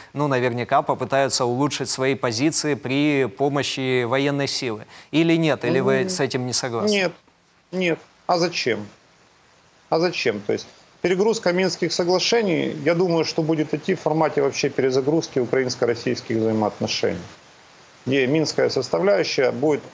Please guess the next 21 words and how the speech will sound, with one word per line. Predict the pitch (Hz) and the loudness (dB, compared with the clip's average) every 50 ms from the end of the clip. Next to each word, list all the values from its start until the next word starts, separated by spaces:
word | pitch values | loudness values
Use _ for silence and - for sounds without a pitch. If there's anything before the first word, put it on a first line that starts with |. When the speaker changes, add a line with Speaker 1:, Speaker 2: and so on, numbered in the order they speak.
| - - | -4 -2
Speaker 2:
одной | 151 147 123 139 147 143 127 120 - - | -2 -2 0 0 0 0 0 -2 -4 -8
из. | 117 101 90 - - - - _ _ _ _ _ _ _ _ _ _ _ _ _ _ _ _ _ _ _ _ _ _ _ _ _ _ _ _ _ _ _ _ _ _ _ _ _ _ | -10 -10 -8 -10 -14 -16 -18 _ _ _ _ _ _ _ _ _ _ _ _ _ _ _ _ _ _ _ _ _ _ _ _ _ _ _ _ _ _ _ _ _ _ _ _ _ _
Speaker 1:
Возможно, | - 131 143 127 139 175 202 180 | -2 0 0 2 2 4 4 2
Speaker 2:
Но | 160 | 2
только | 165 165 165 | 2 -2 0
после | - 165 165 - 190 214 220 | 0 -2 -2 0 0 2 2
Speaker 1:
а, | 202 - | 4 2
Speaker 2:
этого | 196 180 180 175 | 2 2 2 0
мы | 175 175 | 0 -2
можем | 175 185 185 143 165 160 | -2 -2 -2 0 0 -2
Speaker 1:
да-да. | 107 113 165 | 0 0 2
Speaker 2:
говорить | 165 175 185 208 190 - | 2 2 0 0 -2 -2
о | 151 | -4
том, | - - 175 160 151 | -2 0 -2 -2 0
куда | 143 - 156 160 160 | -2 -2 0 2 2
дальше | 147 147 156 151 151 - - | 2 2 0 0 0 -6 -8
движется | 131 120 139 143 135 127 123 - 131 | -8 -4 -4 -4 -4 -6 -8 -12 -12
ситуация. | - - 139 123 - 120 110 101 98 - - - 113 113 | -10 -10 -10 -4 -2 0 0 0 -2 -4 -6 -6 -6 -6
К | - | -6
полной | - - 185 180 156 147 143 143 | -4 -2 0 0 2 0 0 0
заморозке, | 135 131 147 156 165 180 208 220 214 214 - - - 104 | 0 0 0 0 2 2 2 2 0 -2 -6 -12 -16 -20